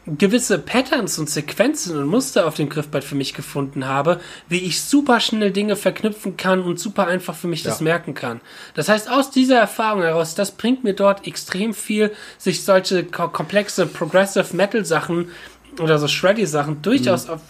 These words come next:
Speaker 1: nochmal auch anders zu merken und dadurch besser einzuprägen, weil du halt einfach nochmal andere Konzepte kennenlernst. Ja.
Speaker 2: Absolut. Und ich sag mal, du bist ja auch ein Dream Theater-Fan, ein John Petrucci. Ich meine, klar, der Petrucci erfindet sich ja auch nicht jedes Mal neu,
Speaker 1: Das,
Speaker 2: sondern
Speaker 1: das
Speaker 2: alles
Speaker 1: kommt
Speaker 2: so
Speaker 1: noch mit
Speaker 2: Tendenzen,
Speaker 1: dazu.
Speaker 2: das kommt
Speaker 1: Ja,
Speaker 2: nochmal
Speaker 1: ja.
Speaker 2: mit dazu.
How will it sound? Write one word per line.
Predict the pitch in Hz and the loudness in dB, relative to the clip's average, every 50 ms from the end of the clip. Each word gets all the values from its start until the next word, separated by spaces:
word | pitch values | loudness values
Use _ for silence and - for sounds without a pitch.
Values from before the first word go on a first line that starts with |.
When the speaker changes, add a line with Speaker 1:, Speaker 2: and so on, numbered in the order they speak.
| - _ _ | -20 _ _
Speaker 1:
nochmal | 180 180 180 185 208 190 175 | 0 0 2 2 0 0 0
auch | 170 - - | -2 -2 -2
anders | 190 208 208 190 - - - | 0 2 2 0 0 -2 0
zu | - 196 175 | 0 0 2
merken | 175 196 226 233 226 - 202 | 2 2 0 0 0 0 0
und | 170 | 2
dadurch | 156 151 151 151 156 - | 4 2 2 0 -2 -2
besser | 175 156 - 175 147 | -2 -2 0 -2 0
einzuprägen, | 151 214 254 254 - - - - 151 139 139 | 0 0 0 -2 -4 -8 -2 -2 -2 0 0
weil | 135 127 127 | 0 0 0
du | 139 | 0
halt | 135 151 156 | 0 0 0
einfach | 151 151 - | -2 0 0
nochmal | 160 156 156 147 | 0 2 2 2
andere | 170 165 160 156 | 2 0 0 -2
Konzepte | - - 175 156 - - 226 - - 254 | 0 0 0 2 2 0 -2 0 -2 -6
kennenlernst. | - - 127 120 113 113 107 110 107 107 - - - | -4 -4 -8 -8 -6 -6 -6 -6 -8 -10 -14 -6 -4
Ja. | 156 | -4
Speaker 2:
Absolut. | 143 - 120 107 117 120 117 - - - - - - - - - - - | -2 -2 -2 -2 -2 -2 -4 -6 -16 -20 -20 -20 -20 -20 -20 -20 -12 -8
Und | 107 110 | -6 0
ich | - | 2
sag | 156 151 | 2 2
mal, | 156 139 | 4 2
du | 135 | 0
bist | 160 170 - | 0 2 4
ja | 156 | 4
auch | 139 147 139 | 4 4 4
ein | 147 131 | 2 -2
Dream | 120 143 165 175 170 | 0 0 -2 -2 2
Theater-Fan, | - 170 165 170 170 151 - - 165 160 165 185 190 190 - - 131 | 2 2 2 2 -2 -4 -2 -2 0 0 -2 -4 -6 -8 -10 -10 -8
ein | 123 127 127 | -6 -6 -2
John | - 165 151 139 | 0 -2 0 0
Petrucci. | 147 139 - 160 156 - 170 170 170 170 - - - - | -2 -2 -2 -4 -2 0 0 0 0 -2 -6 -14 -18 -18
Ich | - - | -8 -2
meine, | 156 151 156 147 | -2 -2 0 0
klar, | - 170 170 147 | 2 2 4 4
der | 127 120 | 2 0
Petrucci | - - - 170 170 - - 170 156 135 | -2 -4 -6 -4 -4 -2 -2 -2 -4 -4
erfindet | - 143 - - 165 165 156 | -6 -4 -2 -2 -2 -2 -2
sich | - 160 143 | -4 -4 -2
ja | - 135 | 0 0
auch | 143 | 0
nicht | 156 143 - | 0 0 -2
jedes | 147 143 139 143 | -4 -4 -4 -2
Mal | 139 117 | -2 -2
neu, | 117 120 120 117 120 143 196 | -2 2 2 4 4 4 2
Speaker 1:
Das, | 226 202 | 2 2
Speaker 2:
sondern | 143 147 123 131 - - - _ _ | 2 2 2 0 -4 -6 -12 _ _
Speaker 1:
das | - 156 - - - | 0 0 2 0 -2
Speaker 2:
alles | 156 175 180 | 2 2 2
Speaker 1:
kommt | 165 160 | 4 4
Speaker 2:
so | 165 | 4
Speaker 1:
noch | 160 | 4
mit | 156 160 | 4 4
Speaker 2:
Tendenzen, | 180 165 151 147 143 165 170 156 | 4 4 6 4 4 2 2 2
Speaker 1:
dazu. | 151 143 | 0 0
Speaker 2:
das | 131 135 - - | 0 -4 -6 -4
kommt | 139 139 | -4 -2
Speaker 1:
Ja, | 139 139 | 0 0
Speaker 2:
nochmal | 135 135 139 139 | 0 2 0 0
Speaker 1:
ja. | 131 | 0
Speaker 2:
mit | - - | -2 -4
dazu. | 135 117 - - 156 170 202 | -6 -6 -6 -6 -4 -4 -4